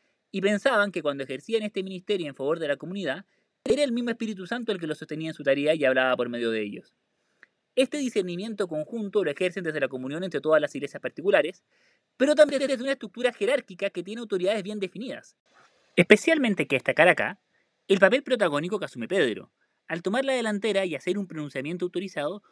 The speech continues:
que marca el precedente para el resto de la comunidad. Esta actitud que él toma en este contexto tiene su precedente en otro episodio muy importante, ocurrido en vida de Cristo,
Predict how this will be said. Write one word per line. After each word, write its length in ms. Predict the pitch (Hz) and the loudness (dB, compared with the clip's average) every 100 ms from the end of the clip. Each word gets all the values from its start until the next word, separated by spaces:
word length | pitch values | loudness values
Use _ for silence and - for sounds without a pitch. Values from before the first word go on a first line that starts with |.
| _ _ | _ _
que 120 | 175 | 0
marca 300 | 262 262 - | 2 2 -2
el 80 | 254 | -4
precedente 560 | 208 196 175 175 208 208 | -4 -4 -4 -4 -4 -2
para 160 | 185 | 0
el 60 | 147 | 0
resto 240 | 151 156 | -2 -4
de 80 | 139 | -4
la 80 | 123 | -4
comunidad. 400 | 110 104 95 104 _ _ _ _ _ _ | -6 -12 -12 -18 _ _ _ _ _ _
Esta 260 | 226 240 - | -6 -2 -2
actitud 300 | 269 262 220 | -4 -6 -4
que 100 | 180 | -4
él 120 | 180 | -2
toma 200 | 202 180 | -2 -2
en 80 | 143 | -4
este 160 | 165 180 | -6 -8
contexto 560 | 160 - 151 - 180 | -10 -8 -10 -8 -8
tiene 220 | 156 151 | -4 -4
su 120 | - 185 | -4 -2
precedente 720 | 196 214 180 170 175 185 165 | -2 0 -2 -4 -8 -6 -2
en 60 | |
otro 220 | 214 262 233 | -2 -2 -4
episodio 400 | 202 175 180 156 | -4 0 2 0
muy 180 | 131 | -2
importante, 640 | 143 139 175 294 175 - - _ _ _ _ | -4 -4 0 0 0 -6 -20 _ _ _ _
ocurrido 480 | - 196 254 208 202 | 0 2 2 4 4
en 100 | 196 | 4
vida 160 | 151 147 | 4 4
de 160 | 135 | 4
Cristo, 420 | 233 247 - 104 | 0 -6 -6 -14